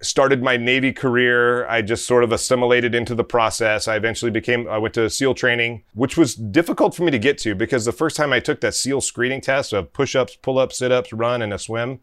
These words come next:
I actually failed the push-ups part of it. So that kind of set me behind on my path, and it ended me on a ship in Yokosuka, Japan for twenty-four months where the Navy said, "We understand that you wanna be a seal, but we're not gonna let you go because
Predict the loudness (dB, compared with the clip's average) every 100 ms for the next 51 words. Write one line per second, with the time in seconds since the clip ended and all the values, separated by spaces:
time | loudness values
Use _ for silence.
0 | -2 -2 0 -4 2 2 2 -4 -6 -2
1 | -2 -2 -4 -2 -2 -6 -8 0 2 2
2 | 0 -4 0 -2 0 -2 0 0 0 0
3 | -2 -4 -6 -8 -8 -6 -2 -2 -2 -6
4 | -10 -10 -12 -14 -8 -6 -6 -4 0 0
5 | 0 -2 -2 -4 -6 0 0 0 -6 -4
6 | -2 -2 0 0 -2 -2 -2 -2 -6 -4
7 | -4 0 0 0 -2 -2 0 2 2 0
8 | -4 0 0 0 -2 -2 -2 -2 0 0
9 | 0 -2 -2 -2 -4 -2 -2 0 0 0
10 | -2 0 0 0 -4 -2 -2 -2 -6 -6
11 | -4 -2 -2 -4 -4 -6 -6 -12